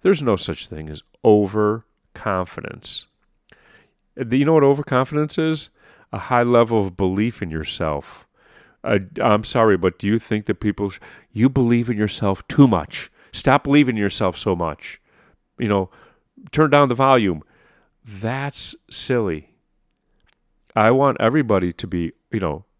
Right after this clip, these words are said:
<laughs> I'm using my quote fingers, overconfident, <laughs> um, because it's increasing the, the belief in what you're capable of. I am living proof that you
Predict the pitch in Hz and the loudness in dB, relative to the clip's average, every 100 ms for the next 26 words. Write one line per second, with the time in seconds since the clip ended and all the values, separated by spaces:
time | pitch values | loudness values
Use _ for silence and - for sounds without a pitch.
0 | - - - - 107 107 107 104 98 90 | -16 -16 -20 -8 -4 0 0 0 -2 -2
1 | - 101 - 95 82 87 - _ _ _ | 0 0 0 -4 -4 -4 -6 _ _ _
2 | 160 127 110 113 - 107 107 104 95 85 | 8 8 8 4 4 4 4 2 -2 -4
3 | 82 _ - - _ 147 - 120 - 123 | -6 _ -20 -20 _ -6 -6 -8 2 4
4 | 107 - - - - - 127 110 - 127 | 4 -4 -20 -12 -10 -4 -2 -2 -4 -6
5 | - 110 - 120 110 113 98 92 _ 95 | -6 -8 -6 -6 -4 -8 -8 -8 _ -10
6 | 87 82 - 98 104 127 123 - - _ | -10 -10 -12 -8 -4 -2 -2 -6 -16 _
7 | - _ - 98 104 113 - 117 101 - | -20 _ -10 -8 -4 -4 -4 -6 -6 -6
8 | 107 113 104 92 92 90 85 - - - | -6 -4 -6 -8 -8 -6 -8 -12 -20 -20
9 | - _ - 117 151 135 107 104 110 110 | -20 _ 2 4 4 4 2 2 2 2
10 | 104 - 107 92 80 - - _ _ _ | -4 -2 0 2 0 -8 -20 _ _ _
11 | _ - 98 107 95 95 107 113 113 - | _ -6 -4 -2 0 4 4 4 2 -2